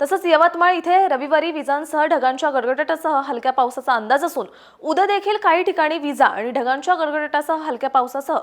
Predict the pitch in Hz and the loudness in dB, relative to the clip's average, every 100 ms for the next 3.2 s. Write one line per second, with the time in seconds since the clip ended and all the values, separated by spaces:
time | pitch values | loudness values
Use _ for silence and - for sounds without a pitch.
0 | - - - - 320 381 381 320 311 330 | -6 -20 -10 2 4 4 0 0 0 4
1 | 277 247 - 294 302 311 320 247 214 240 | 4 4 -2 -2 0 0 -2 0 0 0
2 | 233 208 202 170 - _ - 262 269 269 | -2 -2 -4 -10 -14 _ 0 2 2 0
3 | 311 | -4